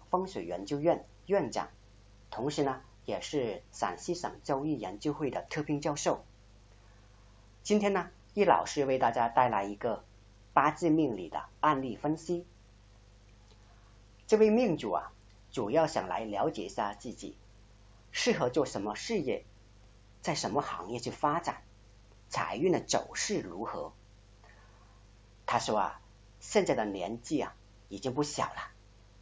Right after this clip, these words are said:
可是呢，还没有女朋友。那么什么时候成家，婚姻运又是如何的呢？我们一起来看一下这个八字。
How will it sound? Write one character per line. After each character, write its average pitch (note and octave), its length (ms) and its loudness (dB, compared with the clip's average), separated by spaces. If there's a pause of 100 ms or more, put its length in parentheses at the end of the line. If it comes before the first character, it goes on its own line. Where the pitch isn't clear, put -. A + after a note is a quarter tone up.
(100)
可 - 220 -4
是 - 180 -2
呢， D3+ 180 0 (400)
还 - 180 -6
没 A#2 140 -2
有 A2+ 100 0
女 F2+ 220 -8
朋 G2 180 -10
友。 G#2+ 220 -8 (920)
那 E3+ 120 4
么 D#3 220 -2 (160)
什 - 220 0
么 D#3 120 0
时 E3+ 140 -4
候 B2 180 0
成 G2 280 -8
家， D3 300 -2 (320)
婚 F#3 220 0
姻 F3+ 220 -2
运 G3 260 -2 (240)
又 B2+ 200 -2
是 B2 160 -4
如 F#2 200 -8
何 G2+ 160 -6
的 F2 80 -10
呢？ F2+ 200 -8 (3000)
我 G#2+ 100 -2
们 A#2 200 2
一 D3 80 0
起 C#3 120 -2
来 E2+ 200 0
看 B2 220 -2
一 - 20 -6
下 A#2+ 100 0
这 A2+ 100 -4
个 G#2+ 100 -6
八 B2+ 220 0
字。 - 280 -8